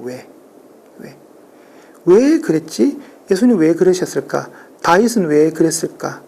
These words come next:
하나님은 왜 이랬을까? 하나님은 왜 이스라엘을,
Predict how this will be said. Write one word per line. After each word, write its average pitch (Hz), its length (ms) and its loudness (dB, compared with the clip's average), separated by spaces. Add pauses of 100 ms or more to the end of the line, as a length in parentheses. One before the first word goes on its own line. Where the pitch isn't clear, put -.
(280)
하나님은 247 420 2
왜 190 200 4 (380)
이랬을까? 214 320 -2
하나님은 214 540 2 (340)
왜 269 160 6
이스라엘을, 196 840 2